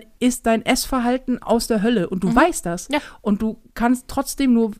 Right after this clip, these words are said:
Speaker 1: relativ wenig dagegen tun, weil dann nicht zu essen dich nur noch mehr frustriert.
Speaker 2: Mhm.
Speaker 1: Das heißt, das, was man macht, ist, man sagt, okay, dein seelisches Ungleichgewicht, das, äh, das, das kompensierst du mit Essen.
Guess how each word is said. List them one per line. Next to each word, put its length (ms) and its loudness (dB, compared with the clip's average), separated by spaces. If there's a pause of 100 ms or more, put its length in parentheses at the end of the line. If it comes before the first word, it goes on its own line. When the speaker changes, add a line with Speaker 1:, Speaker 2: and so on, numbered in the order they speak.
(160)
Speaker 1:
relativ 480 -2
wenig 220 0
dagegen 300 -2
tun, 280 0
weil 160 0
dann 240 2
nicht 240 0
zu 140 -4
essen 260 -2
dich 180 -2
nur 160 2
noch 300 0
mehr 180 0
frustriert. 600 -8
Speaker 2:
Mhm. 300 -2 (360)
Speaker 1:
Das 180 0
heißt, 240 -2
das, 140 -4
was 100 -2
man 200 2
macht, 260 -2
ist, 220 -2
man 120 2
sagt, 280 -2 (180)
okay, 400 -2 (220)
dein 160 0
seelisches 360 0
Ungleichgewicht, 840 0 (480)
das, 280 -4 (460)
äh, 260 2
das, 220 -6
das 160 -8
kompensierst 520 2
du 40 2
mit 100 2
Essen. 300 -6